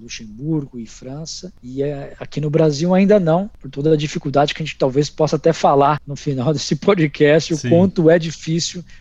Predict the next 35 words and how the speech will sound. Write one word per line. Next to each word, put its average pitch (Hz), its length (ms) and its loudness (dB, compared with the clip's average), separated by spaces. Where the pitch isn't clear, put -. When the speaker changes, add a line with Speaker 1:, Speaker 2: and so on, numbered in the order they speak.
Speaker 1:
primeiro, 185 320 4
fazer 165 300 -2
negócio 135 400 -4
no 170 80 -10
Brasil 165 420 -6
e, 160 80 -6
segundo, 147 380 -8
falar 147 400 -4
de 151 480 -6
reciclagem, 123 1000 -2
por 127 100 -10
falta, 127 600 0
né, 135 280 -8
de, 117 300 -12
de 110 100 -18
matéria-prima. 127 800 -4
Mas 123 920 -2
ela 131 140 -4
tem 147 180 -6
atuação 156 480 -6
muito 147 380 -12
grande 143 340 -10
nos 131 160 -18
Estados 123 240 -16
Unidos. 123 460 -16
Hoje, 165 280 -2
praticamente, 160 1400 -4
falar 156 280 -2
os 165 80 -2
números 165 280 -4
de 147 100 -8
dois 143 260 -6
mil 170 160 -6
e 135 120 -6
vinte, 156 540 -8